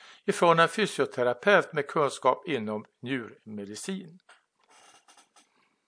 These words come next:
Livsmedelsverkets projekt Fullkornsfrämjande ska förbättra folkhälsan i Sverige.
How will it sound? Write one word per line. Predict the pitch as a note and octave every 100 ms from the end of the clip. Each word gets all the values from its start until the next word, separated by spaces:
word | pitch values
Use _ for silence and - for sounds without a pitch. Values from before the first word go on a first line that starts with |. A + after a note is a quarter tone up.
| -
Livsmedelsverkets | F#3 G3 - C#3+ C#3+ C#3+ D3+ D#3+ E3+ D#3+
projekt | - B2 - B2+ B2+ -
Fullkornsfrämjande | - G3+ E3+ - A#2 A2+ - C3 D#3 G3+ G3+ F3
ska | -
förbättra | D3+ F#3+ C3+ B2 - D#3+
folkhälsan | - F#3 B2 - A2+ G#2+ - B2
i |
Sverige. | - A2 G#2+ C3+ -